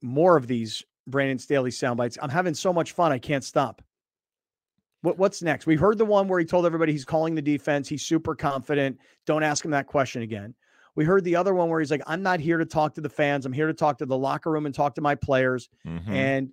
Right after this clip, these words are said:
Speaker 1: he actually got, he, and then that's the same soundbite where he went off on, "It's, it's not because we don't play good defense.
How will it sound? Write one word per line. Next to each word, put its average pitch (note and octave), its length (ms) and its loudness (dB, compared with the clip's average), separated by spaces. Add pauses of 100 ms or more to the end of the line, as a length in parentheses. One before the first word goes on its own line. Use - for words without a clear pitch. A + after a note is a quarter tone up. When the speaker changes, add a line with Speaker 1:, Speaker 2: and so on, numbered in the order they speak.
Speaker 1:
he F3 180 -2
actually G3 300 -2
got, D#3+ 160 4 (160)
he, D#3 180 -6
and D#3+ 120 -2
then E3+ 180 -2
that's E3 260 -2
the D#3+ 160 -8
same E3+ 260 -2
soundbite D3 500 4
where C3+ 140 0
he C#3 100 0
went B2+ 180 -2
off C#3+ 400 -2 (320)
on, C#3 240 0
"It's, C3+ 240 -8
it's - 240 -8 (180)
not E3+ 240 2
because F#3 180 2
we E3 100 2
don't D#3+ 180 2
play D#3 160 2
good C3+ 180 -2
defense. C3 460 -4